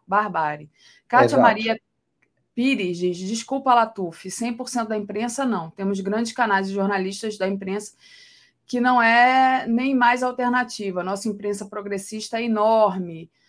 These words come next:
Speaker 1: Ela traz aqui. A Marisa Borges diz, "Cadê o Zé Yanomami?" A gente falou mais cedo aqui com o André, Marisa. Ali Oliveira, "Lula dá uma forcinha ao lado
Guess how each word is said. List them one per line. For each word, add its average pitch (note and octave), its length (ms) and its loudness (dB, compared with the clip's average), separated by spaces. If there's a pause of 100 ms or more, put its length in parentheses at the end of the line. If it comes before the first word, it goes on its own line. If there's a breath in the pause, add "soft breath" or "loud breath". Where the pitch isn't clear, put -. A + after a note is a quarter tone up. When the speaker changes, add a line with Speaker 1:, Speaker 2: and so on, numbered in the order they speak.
(300)
Speaker 1:
Ela F3 240 2
traz F3+ 480 -6
aqui. F3 520 -10
A F3 180 2
Marisa G#3 420 2
Borges G#3 480 4
diz, F3+ 220 -6
"Cadê G3+ 240 -2
o G3 60 -2
Zé G3 100 -2
Yanomami?" A3+ 800 -2 (340 soft breath)
A F#3 40 -6
gente G3+ 200 -8
falou G3+ 280 -2
mais F#3+ 180 -2
cedo G3 360 -2
aqui F#3 200 -10
com F#3 140 -6
o F#3 40 -2
André, F#3 400 2
Marisa. E3+ 540 -6 (320 soft breath)
Ali A3 300 2
Oliveira, A3 640 4
"Lula B3 320 0
dá A#3 100 0
uma B3+ 160 2
forcinha A#3+ 800 -2
ao A3 160 4
lado A#3 960 -2